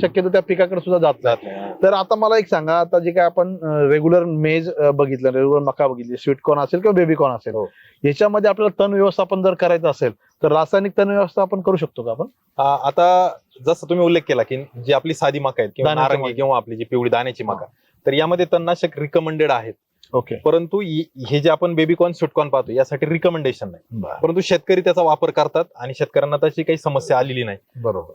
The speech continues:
Speaker 2: दोन पर्याय शेतकऱ्यांकडे आहेत, एक तर उगवणीपूर्वी आणि एक उगवणी पश्चात. उगवणीपूर्वी जर वापरायचा असेल तर जो atrazine घटक असतो, तर तो atrazine घटक, अ, एकरी एक किलो उगवणीपूर्वी जर दिला बियाण्यासोबतच, अ,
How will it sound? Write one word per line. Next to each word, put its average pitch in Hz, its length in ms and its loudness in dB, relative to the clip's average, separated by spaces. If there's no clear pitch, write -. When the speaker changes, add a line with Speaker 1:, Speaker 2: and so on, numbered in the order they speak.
Speaker 2:
दोन 175 200 2
पर्याय 165 220 2
शेतकऱ्यांकडे 120 480 -4
आहेत, 117 120 -2
एक 131 140 -2
तर 151 300 0
उगवणीपूर्वी 156 840 0
आणि 123 180 -4
एक 147 140 -2
उगवणी 135 260 0
पश्चात. - 340 -6
उगवणीपूर्वी 180 540 2
जर 175 140 4
वापरायचा 143 360 0
असेल 101 200 -6
तर 120 240 -2
जो 127 240 2
atrazine 156 440 0
घटक 131 240 0
असतो, 98 300 -8
तर - 100 2
तो 139 140 2
atrazine 156 420 0
घटक, 147 440 -2
अ, 113 220 2
एकरी 139 360 -2
एक 151 160 -4
किलो 120 180 -2
उगवणीपूर्वी 139 600 -4
जर 135 140 2
दिला 135 460 -2
बियाण्यासोबतच, 143 760 -2
अ, 110 80 -2